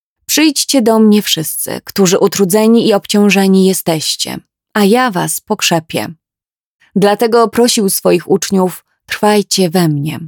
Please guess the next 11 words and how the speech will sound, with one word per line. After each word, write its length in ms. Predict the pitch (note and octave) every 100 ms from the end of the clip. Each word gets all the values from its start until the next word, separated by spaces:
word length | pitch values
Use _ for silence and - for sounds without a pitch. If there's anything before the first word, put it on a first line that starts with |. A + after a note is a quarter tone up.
| - _ _ _ _ _ _ _
Słowa, 420 | - C4 D4 D#4
które 340 | - - A#3 A3
Jezus 340 | A#3+ B3+ A3
wypowiadał, 800 | G3+ A3+ G#3 A3 A#3+ A#3 A3+ -
ukazywały, 640 | A3 A3+ G3 G3+ A#3 B3+ G#3+
że 140 | G#3+
Jego 200 | G#3+ G3
świętość 840 | F#3+ - C4 C#4 F3+ E3+ - -
nie 240 | G3+ A3 A3+
eliminowała 760 | C4 B3+ B3 A#3 A3 F#3+ F3+ -
uczuć. 560 | B3 - D3 - -